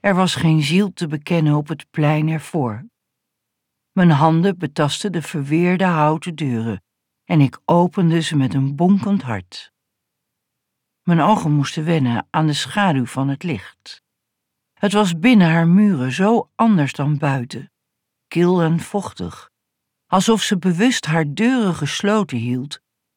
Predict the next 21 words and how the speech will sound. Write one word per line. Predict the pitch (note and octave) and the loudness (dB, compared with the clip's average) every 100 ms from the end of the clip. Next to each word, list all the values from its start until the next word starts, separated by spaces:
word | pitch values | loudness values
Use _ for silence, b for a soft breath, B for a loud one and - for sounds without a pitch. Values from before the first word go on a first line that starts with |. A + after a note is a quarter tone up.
| _ | _
om | F3+ D#3 C#3 _ | 2 2 2 _
ongewenst | A#3+ B3+ A#3+ - D3+ D3 C#3+ - | 4 4 2 -2 0 0 0 -6
bezoek | D#3 D3+ D3 D3+ - | -6 -4 -6 -8 -10
te | D3 | -10
voorkomen. | D#3+ D3 D3 B2 A#2+ A2+ A2+ - _ _ _ _ _ _ _ _ _ _ _ _ | -6 -8 -6 -6 -4 -6 -10 -18 _ _ _ _ _ _ _ _ _ _ _ _
Ik | - F3+ | -6 -2
zag | F#3 D#3 | -2 -2
de | F#3 | -4
vervallen | D3 D#3+ - D#3 E3+ | -6 -6 -2 -2 0
houten | D3+ C3+ B2 D#3+ | 0 -2 -4 -6
banken, | D3+ C#3+ B2+ A#2+ - _ _ _ _ _ | -4 -4 -4 -10 -16 _ _ _ _ _
de | - - | -2 0
oude | E3+ F3 F3+ F#3+ - | 2 4 4 2 2
ongewassen | G#3+ B3+ A#3+ G3 F3 E3+ E3+ D#3+ | 4 4 2 0 0 0 -2 0
ramen | D3+ C#3 C3 C3 C#3+ _ _ _ - | 0 2 0 -2 -4 _ _ _ -2
met | E3 C#3+ | 0 4
lode | D3+ F3 G3 F3+ | 4 4 4 0
schilderijen | - - D#3+ D3+ D3+ C#3 B2+ A#2 A#2+ A#2 _ _ _ _ | -2 -4 -4 -4 -4 -4 -4 -6 -8 -12 _ _ _ _
en | F3 D3+ | 2 4
een | C3+ | 4
slordige | - - G#3+ G#3+ G3 - F#3+ | 0 -2 0 0 -2 -2 -4